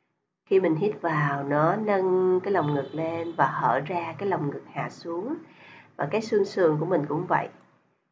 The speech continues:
Xương sườn của mình khi hít vào nè, nó giãn nở ra về ba chiều. Khi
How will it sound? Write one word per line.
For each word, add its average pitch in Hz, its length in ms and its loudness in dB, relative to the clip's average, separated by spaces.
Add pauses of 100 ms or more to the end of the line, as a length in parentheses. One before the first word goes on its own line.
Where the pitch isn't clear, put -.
(1160)
Xương 214 240 6
sườn 170 260 2
của 165 80 2
mình 170 260 0 (580)
khi 196 140 4
hít 233 240 4
vào 151 280 0
nè, 156 120 -8 (200)
nó 196 100 -4 (100)
giãn 170 360 0
nở 180 280 2
ra 156 380 -8 (520)
về 165 420 4
ba 170 160 2
chiều. 147 340 -2 (1500)
Khi 208 100 4